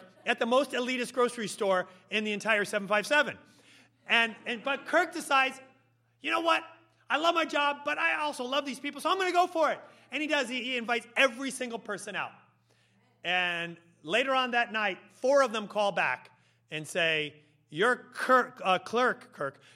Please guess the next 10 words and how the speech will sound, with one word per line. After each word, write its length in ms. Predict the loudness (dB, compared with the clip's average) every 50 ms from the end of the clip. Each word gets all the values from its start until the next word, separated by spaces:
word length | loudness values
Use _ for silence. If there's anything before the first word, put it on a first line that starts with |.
| _ _
your 140 | -6 -6
Kirk 240 | 0 2 2 2 2
clerk, 300 | 0 0 2 2 0 0
clerk 220 | 0 0 0 0 0
Kirk, 300 | -2 -2 -2 -2 -6 -18 -20 -20 -2
is 460 | 4 6 8 8 8 6 2 0 -4 -8 -14 -20 -20 -20 _ _ _ _ _ _ _ _
proselytizing. 1000 | 8 10 10 10 8 8 6 8 10 12 12 12 12 12 10 8 8 8 6 -2 -10 -18 -20 _ _ _ _ _
How 220 | 10 10 10 10
dare 340 | 10 10 12 12 12 12 12
he? 380 | 12 10 8 8 6 4 -4